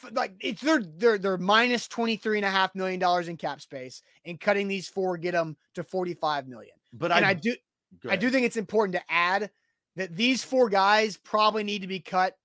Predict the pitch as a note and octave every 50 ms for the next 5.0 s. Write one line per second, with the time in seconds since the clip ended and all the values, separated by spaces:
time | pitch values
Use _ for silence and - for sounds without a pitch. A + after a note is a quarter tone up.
0 | _ _ - - F#3+ F#3+ G3 G3 F#3+ E3 D3+ G3+ G3 G3+ G3 F2+ - G#3+ G#3+ G#3
1 | G#3 G3 - - - - _ _ _ _ _ D3+ D3+ F3 - G#3 G3 E3 F3+ G3+
2 | G3+ F3+ F#3 G3 - G#3 G#3+ G#3+ A#3 A#3+ A#3+ A3 G3 G3 G3 F3+ E3+ D3+ D3+ D3+
3 | C#3+ B2+ G2 F2 - _ _ - - - _ _ _ _ _ _ _ _ _ _
4 | F3 G3+ A#3 A#3+ B3 B3+ B3 G#3 A3 G#3 A3 A3+ A3+ G#3+ G3 F3+ D#3 - - _